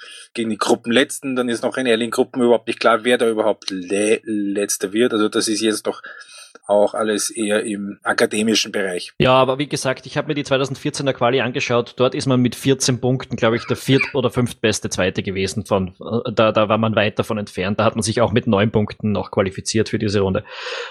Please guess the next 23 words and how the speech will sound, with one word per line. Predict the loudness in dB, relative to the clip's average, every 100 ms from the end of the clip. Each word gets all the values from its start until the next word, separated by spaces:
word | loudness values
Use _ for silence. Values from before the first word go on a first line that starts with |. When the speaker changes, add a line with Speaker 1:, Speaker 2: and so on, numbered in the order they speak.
| 0
Speaker 2:
Ähm, | 4 4 4 0 -4
oder | -4 -2
zehn, | 2 2 0
weiß | -2 -2
ich |
nicht | 0
mehr | -2
sicher. | -4 -8 -10 -12 -14 -16 -16 -18 -20 -2
Ähm, | 2 4 2 -4 -4
also | 0
ich | 2
glaub, | 0 -2 -6 -10
diese | -2 -2
Chance, | 0 0 0 0
dass | -2 0
man | 0
da | 2 2
rausrutscht, | 4 2 2 0 0 0 -2
äh, | 0 2 0
die | -4
besteht | -8 -6 -4 -4
eher | -4 -2 0
nicht. | 0 -2 -4 -14